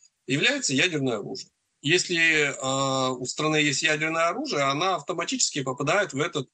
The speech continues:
топ. То есть она не будет где-то в третьем десятке или пятом десятке,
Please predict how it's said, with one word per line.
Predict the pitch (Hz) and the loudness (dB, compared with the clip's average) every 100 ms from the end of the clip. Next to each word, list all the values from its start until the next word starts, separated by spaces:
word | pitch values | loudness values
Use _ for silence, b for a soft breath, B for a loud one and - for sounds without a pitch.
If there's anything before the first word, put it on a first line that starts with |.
| - | -2
топ. | 156 123 - _ _ | 0 0 -6 _ _
То | 175 | -2
есть | 147 | 2
она | 156 143 | 2 2
не | 151 | 2
будет | 202 262 151 | 0 0 0
где-то | 127 131 123 113 | 0 0 0 -2
в | |
третьем | - 147 131 127 | 0 2 2 0
десятке | 120 135 117 - | 2 0 0 -2
или | 120 117 | -2 0
пятом | 135 117 113 110 | 0 0 -2 -4
десятке, | 107 - 113 - 151 | -2 -2 -2 -6 -10